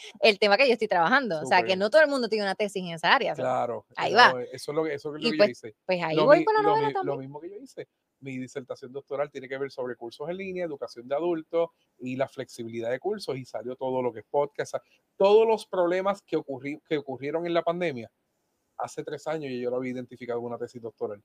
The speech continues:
Speaker 1: Mm.
Speaker 2: La forma de resolverlo, los estilos de liderazgo, sabía lo que iba a pasar con los líderes que no estaban preparados para afrontar una si-,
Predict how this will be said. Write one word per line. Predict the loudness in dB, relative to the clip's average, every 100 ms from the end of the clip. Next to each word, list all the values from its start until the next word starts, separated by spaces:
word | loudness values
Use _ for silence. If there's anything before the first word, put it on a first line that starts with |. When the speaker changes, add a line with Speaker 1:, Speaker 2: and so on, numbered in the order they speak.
| _
Speaker 1:
Mm. | -16 -10 -2
Speaker 2:
La | -2
forma | -2 -4 -4
de | -6
resolverlo, | -10 -12 -10 -8 -4 -2 -2
los | -4
estilos | -10 -10 -8 -6
de | -6
liderazgo, | -4 -2 -4 -6 -10 -10 -16 _
sabía | -2 0 -2
lo | -4
que | -2
iba | -2
a |
pasar | -2 -2 -4
con | -4 -6
los | -4
líderes | -4 -4 -4 -6
que | -8
no | -6
estaban | -4 -2 -2
preparados | -4 -2 2 2 2 2
para | 2 0
afrontar | 0 -4 -4 -4
una | -2 -4
si-, | -6 -12